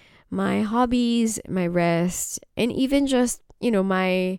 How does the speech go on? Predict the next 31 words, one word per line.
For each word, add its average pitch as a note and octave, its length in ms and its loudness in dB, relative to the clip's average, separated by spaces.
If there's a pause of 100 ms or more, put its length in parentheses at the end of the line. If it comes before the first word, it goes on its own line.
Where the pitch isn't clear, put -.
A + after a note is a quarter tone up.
(140)
physical G3 440 0
well-being. E3 800 -2
I D#3+ 60 -4
used F#3 260 -4
to F#3 60 -6
go E3+ 180 0
to E3+ 180 -6
the F3 120 -2
gym E3 360 -2
regularly, F3+ 800 -2 (1300)
exercise E3 580 -2
regularly, F3 800 0 (1160)
and A3+ 200 0
even C4+ 300 4
that G#3 220 2
went F#3+ 200 0
out - 240 -4
the E3 100 -6
door D#3+ 240 0
because E3+ 220 -2
I E3 40 0
was E3 140 -2
just E3+ 200 -4
so E3+ 320 0
exhausted, D#3 680 -2
right? D#3 220 -2
Like, E3 160 -4
if F3+ 100 -8
you're E3 160 -2
working F3+ 420 -4
until E3+ 720 -4